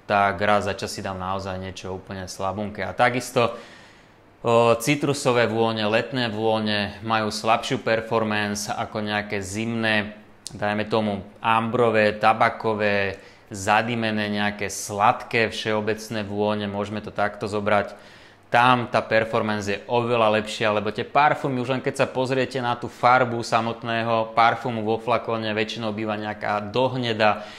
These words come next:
alebo tmavšie zafarbená, kde citrónové, alebo teda citrusové, svieže vône letné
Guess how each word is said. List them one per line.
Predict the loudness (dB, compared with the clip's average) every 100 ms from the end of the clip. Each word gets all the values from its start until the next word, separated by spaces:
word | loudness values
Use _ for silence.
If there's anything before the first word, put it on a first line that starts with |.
| -18 -6
alebo | -2 0 2
tmavšie | 2 2 4 2 0 0
zafarbená, | 0 2 0 0 0 2 2 0 -10 -18 -10
kde | -4 2 2 4
citrónové, | 2 0 2 2 2 2 4 2 -2 -6
alebo | -6 -4
teda | -6 -8 -6
citrusové, | -4 -2 -2 -2 0 0 -2
svieže | -6 -4 -2 0 0 -2
vône | 0 0 0 0
letné | 0 0 -2 -2 0 -2